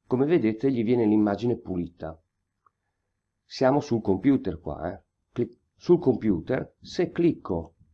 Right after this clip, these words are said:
su apri in un'altra finestra, e qua ringraziamo gli, eh, studenti e soprattutto il rappresentante di classe, della classe di Elisabetta e Giuliana,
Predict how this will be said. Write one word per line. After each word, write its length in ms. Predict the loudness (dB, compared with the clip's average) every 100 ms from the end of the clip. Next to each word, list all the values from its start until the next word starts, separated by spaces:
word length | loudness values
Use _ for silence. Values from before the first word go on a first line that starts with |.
| _
su 540 | -20 -2 2 2 -2 _ _ _ _ _ -8
apri 360 | -6 -4 -4
in 80 | -2
un'altra 360 | -2 -2 -4 -10
finestra, 640 | -12 -10 -12 -8 -6 -6 -8 _ -16
e 140 | -8
qua 160 | -4 -2
ringraziamo 1040 | -2 -4 -6 -4 -2 0 0 0 -2 -8 -20 _ _
gli, 560 | -16 -6 0 2 2
eh, 220 | 0 -4 -4
studenti 920 | -6 -4 0 2 2 0 -2 -2 -2
e 320 | -2 -2 -4
soprattutto 420 | -8 -12 -10 -6
il 60 | -6
rappresentante 1200 | -6 -6 -6 -6 -8 -8 -6 -6 -4 -6 -10 _ _ _ _ _ _ _ _
di 180 | -12 -10
classe, 920 | -6 -6 -6 -6 -2 0 0 -2 -6 _ _
della 320 | -12 -6 -4
classe 340 | -2 -4 -4 -6
di 260 | -4 -4 -6
Elisabetta 880 | -8 -6 -6 -2 -2 -4 -6 -6 -6
e 240 | -8 -8
Giuliana, 580 | -8 -8 -8 -6 -8